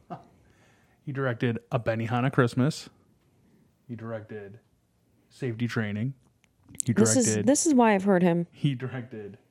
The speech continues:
Speaker 1: Beach Games.
Speaker 2: Yeah, okay, okay. This is why his name's familiar, 'cause they've talked about him a lot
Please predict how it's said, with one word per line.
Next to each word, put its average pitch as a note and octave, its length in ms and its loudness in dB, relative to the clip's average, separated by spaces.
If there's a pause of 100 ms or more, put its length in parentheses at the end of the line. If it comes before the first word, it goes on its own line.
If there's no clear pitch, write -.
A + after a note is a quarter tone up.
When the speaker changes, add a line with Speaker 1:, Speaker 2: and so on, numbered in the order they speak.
(300)
Speaker 1:
Beach C3+ 260 0
Games. A#2 400 -4 (200)
Speaker 2:
Yeah, D4 300 6 (100)
okay, D4+ 400 4
okay. C4 340 4
This C4 320 4
is D#4+ 140 2
why B3+ 160 6
his G#3 140 4
name's F#3+ 220 4
familiar, F#3 360 4
'cause E3+ 120 -2
they've F#3+ 140 4
talked G3+ 220 0
about F#3 160 6
him F3 100 2
a E3 60 4
lot D3+ 260 4